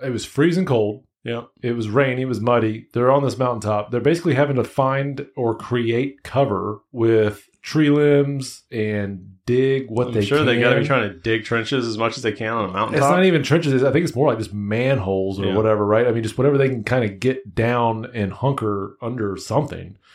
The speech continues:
Speaker 1: They're having to do that because they're just getting shelled. And so they're trying to basically cover themselves from these tree bursts that are going on all
Speaker 2: We've
Speaker 1: around
Speaker 2: seen that
Speaker 1: them.
Speaker 2: on Saving Private Ryan.
Speaker 1: On, uh, Band of Brothers.
Speaker 2: On Band of Brothers.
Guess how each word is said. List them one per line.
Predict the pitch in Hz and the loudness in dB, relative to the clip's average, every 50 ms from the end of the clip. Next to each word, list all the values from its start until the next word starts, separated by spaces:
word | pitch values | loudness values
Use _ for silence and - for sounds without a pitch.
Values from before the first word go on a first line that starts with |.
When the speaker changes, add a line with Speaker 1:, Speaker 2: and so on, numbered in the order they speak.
| - - _ _ _ _ _ _ | -20 -20 _ _ _ _ _ _
Speaker 1:
They're | 139 135 | 2 4
having | 143 165 - 156 | 4 4 4 4
to | 147 | 4
do | 190 | 4
that | 208 175 - | 4 4 2
because | 147 139 151 147 135 | 2 2 4 4 6
they're | 147 | 4
just | 151 147 156 | 4 4 2
getting | 170 113 | 0 -2
shelled. | 107 - - 135 147 170 151 107 95 - - | -2 -2 0 2 4 4 4 2 2 -2 -4
And | 120 110 | -6 -2
so | 107 131 | 0 2
they're | 135 131 | 2 4
trying | - 143 156 147 135 | 4 2 2 2 0
to | - - _ _ - 135 | -4 -10 _ _ -6 -2
basically | 131 143 139 - 143 131 | 0 0 0 0 -2 -4
cover | 127 - 123 143 143 151 | -4 -2 0 0 2 2
themselves | 139 135 - - - 131 120 117 113 113 107 - | 0 0 -2 -2 -2 0 2 2 2 2 0 -2
from | - 123 120 107 | -4 -4 -4 -4
these | 107 110 107 98 - | -4 -4 -4 -6 -6
tree | - - 135 143 156 | -6 -2 0 0 2
bursts | - 110 90 90 92 92 - - - - - - _ _ _ _ 117 107 | 2 0 0 -2 -4 -6 -10 -14 -16 -18 -18 -20 _ _ _ _ -10 -4
that | 110 113 110 | -2 0 0
are | 110 107 | 0 0
going | 104 110 113 110 110 | 0 0 0 2 2
on | |
all | 113 113 110 110 110 98 | 2 2 2 2 2 2
Speaker 2:
We've | 92 | 2
Speaker 1:
around | 101 107 | 2 2
Speaker 2:
seen | - - 135 | 2 2 2
that | 117 123 143 | 2 2 2
Speaker 1:
them. | 147 | 2
Speaker 2:
on | 127 113 | 0 0
Saving | - 120 110 107 104 101 | 0 -2 -2 -2 -2 -2
Private | 110 104 98 101 | -2 -2 0 0
Ryan. | 101 101 104 104 107 113 - _ _ _ _ _ | -2 -2 -2 -4 -6 -8 -10 _ _ _ _ _
Speaker 1:
On, | 143 135 135 131 131 123 123 127 - - | 0 2 2 2 2 -2 -4 -10 -16 -10
uh, | - 135 117 113 | -8 -6 -4 -2
Band | 104 127 127 120 | 0 0 0 0
of | 107 95 | 2 2
Brothers. | 123 151 175 147 101 - | 4 4 4 4 2 0
Speaker 2:
On | 120 113 110 | -2 -4 -2
Band | 113 120 113 107 107 | -2 -2 -2 -2 -2
of | 104 | 0
Brothers. | 104 104 117 123 110 92 90 87 - - | 0 2 2 2 2 0 -2 -6 -10 -16